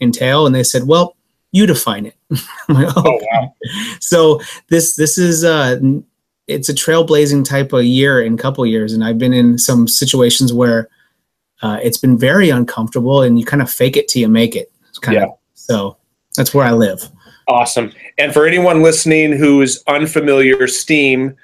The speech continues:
Speaker 2: an acronym for science, technology, engineering, art,
Speaker 1: Mm-hmm.
Speaker 2: mathematics. Did I get that right, George?
Speaker 1: Totally. Nailed
Speaker 2: I know.
Speaker 1: it.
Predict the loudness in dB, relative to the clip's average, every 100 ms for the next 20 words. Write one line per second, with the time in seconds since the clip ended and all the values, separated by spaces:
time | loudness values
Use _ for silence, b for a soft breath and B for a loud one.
0 | b b -2 0 0 -2 0 -2 0 2
1 | 2 2 0 0 0 -2 -6 -4 -4 0
2 | 0 0 0 -2 -2 -2 -8 _ -2 -2
3 | 0 0 0 0 0 -2 -8 _ _ _
4 | _ 2 2 0 -6 -20 _ -10 -8 -10
5 | -8 -8 -8 -2 -2 -2 -6 -4 -4 -2
6 | -2 0 2 2 2 0 -4 -4 _ _
7 | 2 4 0 0 0 2 2 0 -2 -6